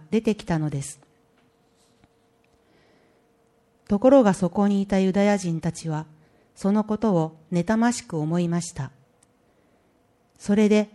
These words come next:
わざと暴動を起こし、イエス様を信じた者たちを襲って、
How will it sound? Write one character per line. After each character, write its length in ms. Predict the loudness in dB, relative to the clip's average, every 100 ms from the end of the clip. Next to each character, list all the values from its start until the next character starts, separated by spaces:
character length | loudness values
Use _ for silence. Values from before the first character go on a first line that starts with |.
| _
わ 100 | 0
ざ 160 | 2 2
と 180 | 2 0
暴 280 | 2 2 2
動 380 | 2 2 0
を 60 | 0
起 60 | -2
こ 80 |
し、 320 | -4 -6 -10 -12 _ _ _ _ _ _
イ 120 | 2
エ 80 | 2
ス 120 | 2
様 300 | -2 0 0
を 60 | -2
信 340 | -4 0 0
じ 120 | 0
た 100 | -4
者 260 | -4 -2 -2
た 140 | -2
ち 220 | -4 -6 -8
を 160 | -8 -8
襲 160 | -6 -6
っ 20 |
て、 380 | -6 -8 -6